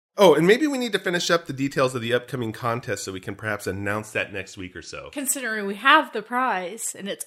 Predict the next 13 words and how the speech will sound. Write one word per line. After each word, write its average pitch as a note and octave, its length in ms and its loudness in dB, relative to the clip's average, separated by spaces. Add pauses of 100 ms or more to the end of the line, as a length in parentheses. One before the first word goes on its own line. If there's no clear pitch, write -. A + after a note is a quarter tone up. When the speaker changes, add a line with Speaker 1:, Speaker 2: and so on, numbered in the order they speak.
Speaker 2:
awesome. G#3+ 520 2
Speaker 1:
Yeah, D#3 100 8
but D#3 220 0
maybe D#3 200 0
we're C#3 200 -2
gonna C3+ 180 -4
enhance B2 480 -8
the F2 140 -12
prize E2 320 -6
with - 140 -14
a E2+ 120 -12 (300)
few F#2 160 -12
things. C#2+ 500 -18